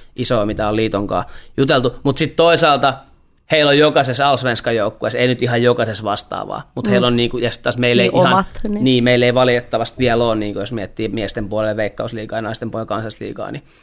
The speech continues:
Speaker 1: samalla tavalla, että kyllä se isoin mun mielestä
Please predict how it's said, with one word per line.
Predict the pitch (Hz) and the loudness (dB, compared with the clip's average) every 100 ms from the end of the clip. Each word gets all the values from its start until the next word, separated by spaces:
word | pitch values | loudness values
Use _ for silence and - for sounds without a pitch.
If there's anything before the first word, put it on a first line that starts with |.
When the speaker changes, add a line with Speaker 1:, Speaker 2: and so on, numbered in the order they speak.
| _ _ _ _ - | _ _ _ _ -2
Speaker 1:
samalla | 143 127 123 | 2 4 2
tavalla, | 113 117 113 113 | 4 4 4 2
että | - | 0
kyllä | 127 113 | -2 2
se | 135 127 - _ _ - | 4 2 -2 _ _ 0
isoin | 143 147 156 143 135 | 2 4 6 6 6
mun | 131 135 | 4 4
mielestä | 131 127 123 123 - | 4 4 4 2 0